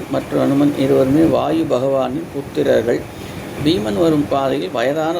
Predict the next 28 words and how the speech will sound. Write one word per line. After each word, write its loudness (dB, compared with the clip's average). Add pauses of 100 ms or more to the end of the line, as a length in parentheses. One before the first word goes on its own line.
தோட்டத்தில் -4
தன் -2
வாளை 0
நீட்டியவாறு 0
அமர்ந்திருந்தார் -4 (520)
அனுமன். 0 (120)
பீமன் 0
வாளை -2
கவனித்து, -4
"உயிருடன் 2
இருக்கும் -2
எதையும் 2
தாண்டிச் -4
செல்வது -2
தவறுதான்." -2 (540)
அனுமனை 4
ஒரு -2 (100)
பெரிய 0 (100)
குரங்கு 2
நினைத்து 2 (120)
உரத்த -2
குரல், 0
"ஏ 4 (100)
குரங்கே, 0 (560)
உன் -2
வாழி-, 0 (380)
உன் -2
வாளை 0